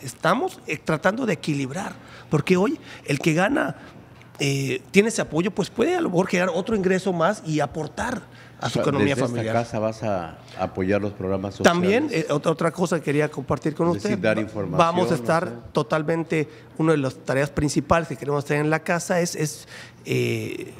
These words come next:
Speaker 1: vincular a la gente en todos los programas sociales federales y también cualquier problema que tengan de los mismos, también que se acerquen para poder ayudarlos. Porque como pasa, ¿no? A veces, eh, nos ha tocado mucho en nuestras caminatas en el interior y aquí en Mérida,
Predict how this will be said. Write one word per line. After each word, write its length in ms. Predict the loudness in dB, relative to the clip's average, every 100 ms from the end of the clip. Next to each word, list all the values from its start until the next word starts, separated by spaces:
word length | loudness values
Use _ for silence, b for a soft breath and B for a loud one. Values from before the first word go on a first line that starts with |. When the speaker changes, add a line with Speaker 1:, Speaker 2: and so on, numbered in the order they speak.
| -16 -4
Speaker 1:
vincular 680 | 4 4 4 2 4 4
a 80 | 4
la 100 | 0
gente 500 | 0 0 0 0 0
en 140 | 0 -2
todos 240 | -2 -2
los 100 | -2
programas 340 | -4 -2 -2
sociales 380 | -4 -4 -2 -2
federales 440 | 0 0 2 0 -4 B
y 120 | 0 2
también 480 | 4 2 2 2
cualquier 360 | 2 0 0 -4
problema 500 | -2 -2 0 -2 -4
que 120 | -6
tengan 280 | -6 -4 -2
de 100 | 0
los 120 | 0
mismos, 340 | 0 2 2 0
también 300 | -2 -2 -2
que 100 | -4
se 60 |
acerquen 380 | -2 -2 2 0
para 220 | 2 0
poder 180 | 0 0
ayudarlos. 500 | 2 2 2 0 -10 B B B
Porque 200 | -4 -2
como 180 | -2 0
pasa, 380 | 4 4 2 -4
¿no? 180 | -2 -2
A 60 |
veces, 360 | -2 -2 -4 -6 B B
eh, 240 | -2 0 0
nos 180 | -2 -2
ha 40 |
tocado 360 | -4 0 2 4
mucho 500 | 2 2 2 0 -2 -8
en 100 | -10
nuestras 480 | -10 -8 -10 -10 -16 B B B B B
caminatas 640 | 0 0 2 0 2 0 -2
en 80 |
el 100 | -4
interior 440 | -4 -2 0 2 2
y 40 |
aquí 300 | 0 0 0
en 160 | 2 2
Mérida, 420 | 2 2 0